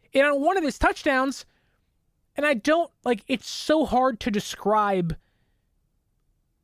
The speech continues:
really what happened, but George Kittle talked about in an article with Mike Silver that that play wasn't drawn up that way.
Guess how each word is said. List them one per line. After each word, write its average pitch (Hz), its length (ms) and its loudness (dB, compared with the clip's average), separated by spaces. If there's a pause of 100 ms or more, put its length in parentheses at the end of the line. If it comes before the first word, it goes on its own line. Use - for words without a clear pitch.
(160)
really 269 300 2
what 208 280 2
happened, 208 580 0
but 185 160 0
George 285 320 0
Kittle 277 320 0
talked 233 340 -2
about 202 220 2
in 196 80 0
an 180 120 -4
article 214 360 0
with 185 160 0
Mike 185 260 -2
Silver 208 480 0 (800)
that 202 380 0 (320)
that 247 260 2
play 302 220 4
wasn't 240 400 0
drawn 208 200 4
up 220 200 0
that 151 160 -2
way. - 260 -12